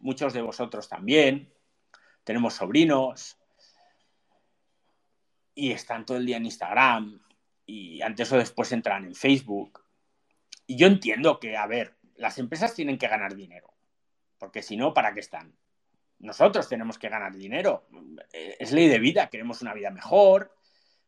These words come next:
queremos lo mejor para nuestros hijos, una educación mejor, un sistema sanitario mejor, pues para tener todo eso hay que ganar dinero.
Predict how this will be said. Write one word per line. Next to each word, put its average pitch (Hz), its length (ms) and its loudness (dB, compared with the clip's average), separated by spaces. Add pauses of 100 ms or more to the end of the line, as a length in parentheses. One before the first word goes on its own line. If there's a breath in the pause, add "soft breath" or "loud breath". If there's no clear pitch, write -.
queremos 139 240 -6
lo 160 80 2
mejor 131 320 -4
para 131 160 -2
nuestros 110 440 -16
hijos, 151 440 -4
una 127 100 -10
educación 113 460 -10
mejor, 147 500 6
un 131 100 -6
sistema 131 360 -8
sanitario 110 480 -10
mejor, 165 400 0
pues 123 120 -20
para 110 220 -6
tener 113 200 -20
todo 147 180 -6
eso 110 100 -14
hay 151 80 -16
que 196 80 -10
ganar 127 260 -6
dinero. 98 480 -12